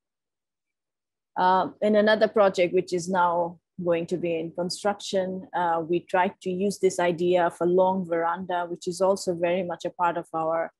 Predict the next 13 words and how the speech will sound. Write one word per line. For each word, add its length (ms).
old 380
architectural 680
culture, 640
um, 360
when 260
we 80
didn't 340
have 220
air 160
conditioning 640
in 140
that 200
sense. 380